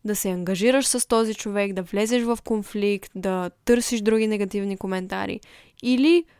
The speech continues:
просто да подминеш, ако щеш да го блокираш този човек, ако постоянно ти пише някакви негативни неща и да си продължиш напред. И във времето аз съм избирала да се ангажирам с тези хора, да тръгна да им обяснявам: "Ама добре бе, хора,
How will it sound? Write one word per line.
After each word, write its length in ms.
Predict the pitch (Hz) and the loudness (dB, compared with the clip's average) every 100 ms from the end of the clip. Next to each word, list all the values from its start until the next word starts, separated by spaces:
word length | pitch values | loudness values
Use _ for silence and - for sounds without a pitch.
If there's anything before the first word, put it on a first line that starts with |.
| _ | _
просто 360 | - 240 247 262 | 0 2 2 -2
да 120 | 220 | -2
подминеш, 680 | - 180 208 254 262 247 - _ | -2 -4 0 2 0 -2 -12 _
ако 180 | 208 - | -10 -8
щеш 280 | 190 220 214 | -6 -2 0
да 120 | 214 | 0
го 100 | 202 | 0
блокираш 480 | 180 185 - 233 247 | -2 -4 -2 0 0
този 280 | 247 240 233 | 2 2 0
човек, 340 | - 226 220 | -2 -2 0
ако 160 | 208 - | -4 -6
постоянно 520 | 220 - 214 208 208 | -8 -2 0 0 -2
ти 120 | 196 | -6
пише 240 | 214 202 208 | -6 -4 -4
някакви 400 | 196 196 - 196 | -4 -6 -6 -4
негативни 560 | 190 190 - 185 190 | -2 -4 -4 -4 -4
неща 360 | 185 190 196 196 | -6 -8 -6 -6
и 80 | 233 | -4
да 120 | 262 | -4
си 120 | - | -4
продължиш 500 | 220 202 190 190 208 | -4 -2 -2 -4 -6
напред. 500 | 185 - - - - _ _ _ | -8 -6 -8 -8 -16 _ _ _
И 100 | 233 | -2
във 160 | 208 196 | 0 0
времето 320 | 214 226 254 | 2 4 4
аз 140 | 226 233 | 2 2
съм 140 | 240 | 0
избирала 420 | 208 190 220 240 | -2 0 2 4
да 100 | 233 | 2
се 140 | 220 190 | -2 -4
ангажирам 640 | 190 175 175 175 214 247 | -4 -4 -4 0 2 0
с 60 | - | 2
тези 260 | 240 226 | 0 0
хора, 520 | 220 220 214 214 208 208 - - - | -2 2 2 2 0 -2 -14 -20 -16
да 100 | 190 | -8
тръгна 260 | 202 220 | -4 -4
да 80 | 220 | -2
им 120 | 214 | -2
обяснявам: 760 | 190 175 175 - 202 214 226 220 | -2 -2 -4 -2 0 4 4 2
"Ама 200 | 196 185 | -2 -4
добре 300 | 175 190 220 | -4 0 0
бе, 100 | 233 | 0
хора, 400 | - 214 214 | 0 0 0